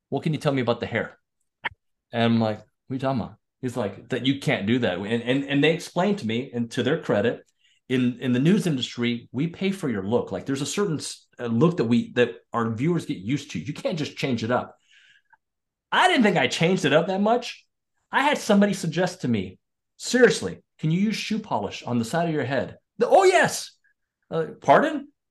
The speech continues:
"No, I'll just cut the whole thing off." And I looked like an Army guy the next day, but, like, legit.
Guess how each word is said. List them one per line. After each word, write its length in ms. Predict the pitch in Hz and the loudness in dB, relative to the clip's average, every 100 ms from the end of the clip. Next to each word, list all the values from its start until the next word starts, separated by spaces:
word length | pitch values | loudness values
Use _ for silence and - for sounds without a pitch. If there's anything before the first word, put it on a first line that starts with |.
| - | -2
"No, 140 | 208 | 0
I'll 100 | 170 | 2
just 160 | 233 - | -2 -4
cut 140 | 170 | -6
the 60 | 147 | -4
whole 120 | 120 | -4
thing 180 | 117 113 | -2 -2
off." 220 | 95 90 | -2 -2
And 80 | 113 | 0
I 60 | 143 | 2
looked 180 | 160 | 2
like 100 | 156 | 2
an 80 | 113 | 0
Army 260 | 117 127 113 | 0 0 0
guy 160 | 104 | -2
the 80 | 101 | -2
next 220 | 107 104 | -6 -6
day, 200 | - 98 | -4 -4
but, 240 | 92 113 117 | -2 -2 0
like, 180 | 110 104 - _ | 0 -2 -14 _
legit. 640 | 127 135 117 156 160 - | -2 -2 0 4 4 4